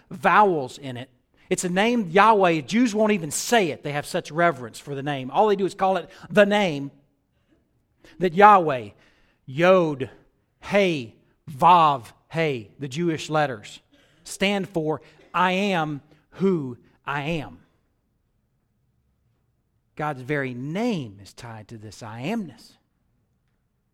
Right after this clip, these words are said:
Now let me show you something. I want to show you that Jesus goes by God.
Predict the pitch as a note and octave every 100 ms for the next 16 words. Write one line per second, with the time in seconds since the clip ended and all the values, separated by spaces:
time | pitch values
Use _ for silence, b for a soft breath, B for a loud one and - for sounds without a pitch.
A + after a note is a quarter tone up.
0 | _ _ _ _ _ _ _ _ _ _
1 | A#2 C3 C#3 - D3+ C3 - A2 - G#2+
2 | C3 B2 - D#3+ C#3 A#2+ A2 A#2 D#3+ B2
3 | - D#3+ E3 C3+ A2+ A2+ C#3 C3+ F#2+